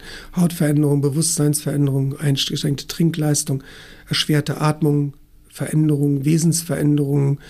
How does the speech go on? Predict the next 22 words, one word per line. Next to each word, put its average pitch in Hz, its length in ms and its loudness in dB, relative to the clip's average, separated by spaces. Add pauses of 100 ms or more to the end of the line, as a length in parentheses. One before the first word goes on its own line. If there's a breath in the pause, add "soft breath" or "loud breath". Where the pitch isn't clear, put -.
(360 loud breath)
Also 131 140 -4
das - 120 -4
Kind 139 200 0
benimmt 156 300 2
sich 147 160 0
nicht 147 180 2
so 143 160 0
wie 143 60 0
sonst. 143 560 0
Das - 160 0
sind 147 120 2
so 151 100 -2
Zeichen, 151 360 0
die 151 100 -4
absolute 147 460 0
Warnzeichen 170 540 0
sind. 180 220 0 (400 loud breath)
Und 139 100 -2
da 160 80 4
muss 175 160 2
man 185 100 0
sagen, 175 360 0